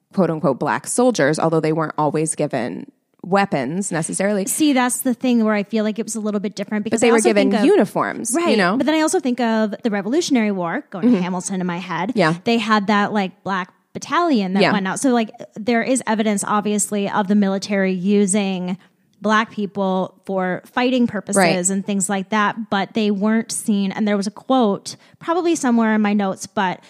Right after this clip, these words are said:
Speaker 2: essentially military leaders and officials believed that the black military people were not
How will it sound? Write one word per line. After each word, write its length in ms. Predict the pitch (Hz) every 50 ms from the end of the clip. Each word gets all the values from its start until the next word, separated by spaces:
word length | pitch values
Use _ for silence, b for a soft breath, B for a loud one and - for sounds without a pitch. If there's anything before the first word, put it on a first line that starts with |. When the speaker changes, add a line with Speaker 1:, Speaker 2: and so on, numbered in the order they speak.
| B B B B B -
Speaker 2:
essentially 640 | 240 - 285 285 302 285 - 302 269 254 254 240 -
military 880 | - 247 240 233 240 233 - 233 220 214 208 208 202 202 196 196 196 - - - -
leaders 440 | 254 233 247 247 233 226 220 208 214
and 100 | 214 208
officials 520 | 196 - 202 190 - 208 196 190 190 180
believed 600 | - 220 196 196 208 196 196 196 190 185 - 185
that 600 | - 185 180 175 175 180 170 151 - _ - - b b b b b b b b b _
the 220 | 180 226 214 208
black 360 | 214 - 208 208 202 214 208 -
military 880 | 226 214 202 196 208 - - 220 214 208 202 196 196 196 190 190 190 -
people 500 | - - 214 - - 190 185 185 185 180 175
were 540 | 185 190 190 180 180 180 175 175 175 156 - -
not 600 | - 226 214 214 196 202 - - _ - - -